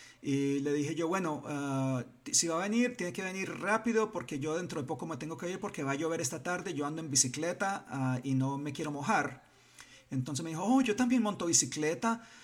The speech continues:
Ah, y yo dije, "Pa, ¿y esta que anda tan amigable?". Y dije yo, "Ah, le tiro el anzuelo de una vez". Y le dije yo, "Bueno, si quiere vamos a montar en bicicleta un día de estos". Y me dijo, "Ah, sí, listo, cuando quiera". Le dije yo, "Ah, ok, ¿qué tal mañana?".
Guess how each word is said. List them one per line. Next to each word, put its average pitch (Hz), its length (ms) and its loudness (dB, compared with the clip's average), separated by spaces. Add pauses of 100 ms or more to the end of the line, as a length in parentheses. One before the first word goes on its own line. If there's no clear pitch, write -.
(260)
Ah, 143 680 -2 (300)
y 120 120 -8
yo 120 120 -2
dije, 110 200 -4 (140)
"Pa, 196 300 0
¿y 135 80 -4
esta 135 200 -4
que 151 120 -4
anda 151 340 0
tan 139 140 2
amigable?". 165 840 2
Y 131 60 -6
dije 139 160 -2
yo, 147 160 2
"Ah, 165 80 6
le 143 100 0
tiro 143 180 -2
el 151 60 0
anzuelo 143 320 0
de 151 80 0
una 147 160 0
vez". 135 380 -2 (420)
Y 127 300 2
le 123 80 2
dije 135 160 0
yo, 147 120 -2
"Bueno, 180 520 -2
si 135 160 -2
quiere 185 240 -2
vamos 208 200 0
a 208 40 0
montar 165 220 -4
en 180 100 -6
bicicleta 180 500 0
un 180 80 -6
día 185 220 -2
de 208 60 2
estos". 147 440 -2 (460)
Y 147 40 -6
me 156 100 -2
dijo, 156 180 -2
"Ah, 208 140 4
sí, 247 260 4
listo, 233 380 2
cuando 160 260 -2
quiera". 220 480 2 (320)
Le 151 120 -10
dije 139 80 -4
yo, 143 120 0
"Ah, 151 100 6
ok, - 120 -2 (300)
¿qué 165 120 -6
tal 175 140 -2
mañana?". 170 500 -2